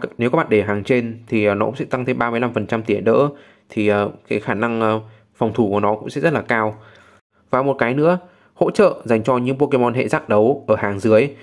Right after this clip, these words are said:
Đó chính là với hệ giác đấu ở hàng dưới, khi các bạn tấn công thì sẽ có bốn mươi phần trăm tỷ lệ sẽ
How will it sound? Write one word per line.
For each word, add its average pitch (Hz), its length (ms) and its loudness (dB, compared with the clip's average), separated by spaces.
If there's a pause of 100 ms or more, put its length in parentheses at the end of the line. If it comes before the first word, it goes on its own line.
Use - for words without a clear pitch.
(180)
Đó 110 160 4
chính 143 120 -2
là 110 220 0 (500)
với 139 120 4
hệ 180 160 2
giác 165 160 -2
đấu 117 160 4
ở 147 60 2
hàng 104 180 -2
dưới, 110 180 4
khi 170 120 -2
các 165 80 2
bạn 165 160 0
tấn 120 160 -2
công 147 220 0 (500)
thì 113 160 -2
sẽ 107 140 0
có 110 460 2 (140)
bốn 143 140 2
mươi 226 160 2
phần 123 120 -2
trăm 135 180 -2
tỷ 104 140 -2
lệ 113 240 2 (380)
sẽ 131 200 -2